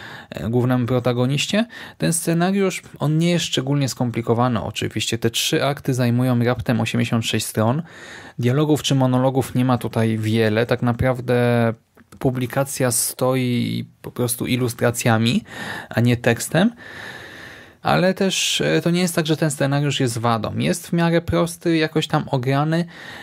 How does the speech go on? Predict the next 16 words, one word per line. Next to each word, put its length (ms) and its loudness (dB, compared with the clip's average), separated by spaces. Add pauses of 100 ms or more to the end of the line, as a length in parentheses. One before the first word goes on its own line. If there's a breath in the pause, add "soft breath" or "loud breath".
ale 200 2
zaprezentowany 760 2
w 80 -8
taki 280 -2
sposób, 420 0
że 120 2
porusza 440 2
konkretne 460 2
strony 300 -2
u 80 0
czytelnika 560 0
i 80 0
to 100 -2
jest 180 0
w 20 -18
porządku. 600 0